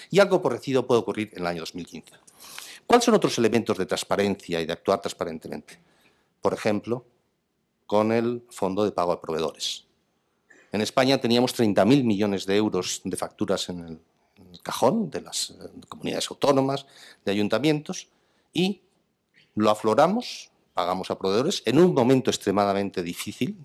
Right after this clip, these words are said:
Yo me acuerdo que tener que levantar treinta mil millones de euros en, el a-, en, en abril del año doce fue extremadamente, extremadamente complejo, muy, muy, muy, muy difícil,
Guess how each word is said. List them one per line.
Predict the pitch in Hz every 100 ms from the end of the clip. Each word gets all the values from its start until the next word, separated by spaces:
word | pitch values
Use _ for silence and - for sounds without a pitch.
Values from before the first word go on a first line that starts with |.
| _
Yo | -
me | 80
acuerdo | 87 90 98
que |
tener | - 87 95
que | 101
levantar | 92 87 - 98
treinta | - 87 87
mil | 104
millones | 98 98 95 87
de | 101
euros | 101 95 82 - - - _
en, | 95
el | 101
a-, | 110 90
en, | 90 82
en | - 90
abril | 92 107
del | 87
año | 87 90
doce | 95 - 87 _ _ -
fue | 107
extremadamente, | 101 98 92 90 92 87 - 87
extremadamente | 85 - 82 90 85 87 87
complejo, | - 82 - - -
muy, | 120 95 92 85
muy, | - 92
muy, | 87 87
muy | 85 87 104
difícil, | 110 117 151